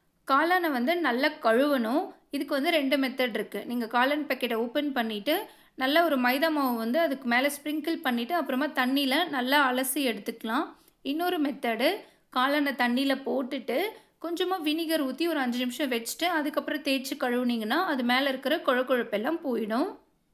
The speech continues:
இப்போ இதை வந்து நான் நல்லா பொடியா கட் பண்ண போறேன். நீங்க வந்து கொஞ்சம் பெரிய பெரிய பீசஸா கூட போட்டுக்கலாம். இன்னைக்கு நான் எடுத்திருக்கிற காளான் வந்து, ஆ, ஒரு பாக்கெட் இருக்கும்.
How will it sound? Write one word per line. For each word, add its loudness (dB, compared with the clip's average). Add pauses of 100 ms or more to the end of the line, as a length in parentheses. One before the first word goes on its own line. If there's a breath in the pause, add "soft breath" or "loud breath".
(880)
இப்போ 0
இதை 0
வந்து 0
நான் 4
நல்லா 2
பொடியா 2
கட் -4
பண்ண 0
போறேன். 0 (140)
நீங்க 0
வந்து 0
கொஞ்சம் -2
பெரிய 2
பெரிய 0
பீசஸா -4
கூட 0
போட்டுக்கலாம். -4 (1500)
இன்னைக்கு -2
நான் 4
எடுத்திருக்கிற 0 (120)
காளான் 4
வந்து, 0 (260)
ஆ, 0
ஒரு 2
பாக்கெட் 2
இருக்கும். 0